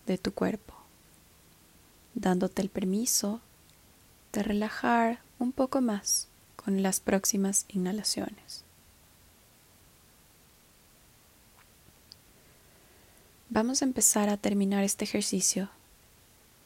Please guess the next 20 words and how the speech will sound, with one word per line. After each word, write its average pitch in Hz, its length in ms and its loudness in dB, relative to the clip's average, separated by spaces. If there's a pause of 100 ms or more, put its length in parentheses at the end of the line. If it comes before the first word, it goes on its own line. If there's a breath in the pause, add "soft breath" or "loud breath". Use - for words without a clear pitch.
(1120)
Y 202 100 0
ahora 196 560 2 (140)
que - 100 -14
te - 120 -4
has 202 100 -2
permitido 214 720 -2
conectar 202 540 0
con 233 160 -2
tu 233 100 -2
cuerpo, - 460 -2 (2000)
vas 214 140 0
a 262 60 2
agradecerte 214 720 2
nuevamente 226 580 2
a 202 60 2
ti 196 160 2
mismo 185 520 -2 (1800)
por 208 140 2
haberte 208 400 2
regalado 196 800 2